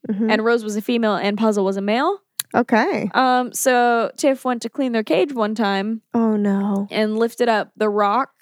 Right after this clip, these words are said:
Speaker 2: that, uh, sh-, like, that, uh,
Speaker 1: Oh,
Speaker 2: Rose hid
Speaker 1: God.
Speaker 2: under, um, so she can clean it. And there was a huge wad of web with the leg, legs sticking out of it.
Speaker 1: Oh, fuck.
Speaker 2: So Rose ate a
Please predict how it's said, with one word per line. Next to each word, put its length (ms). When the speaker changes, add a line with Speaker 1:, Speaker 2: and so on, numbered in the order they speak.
Speaker 2:
that, 240
uh, 280
sh-, 160
like, 240
that, 240
uh, 360
Speaker 1:
Oh, 160
Speaker 2:
Rose 280
hid 200
Speaker 1:
God. 80
Speaker 2:
under, 460
um, 260
so 120
she 160
can 100
clean 200
it. 40
And 100
there 100
was 180
a 140
huge 400
wad 380
of 180
web 560
with 440
the 100
leg, 320
legs 340
sticking 340
out 200
of 60
it. 140
Speaker 1:
Oh, 2000
fuck. 600
Speaker 2:
So 320
Rose 420
ate 320
a 400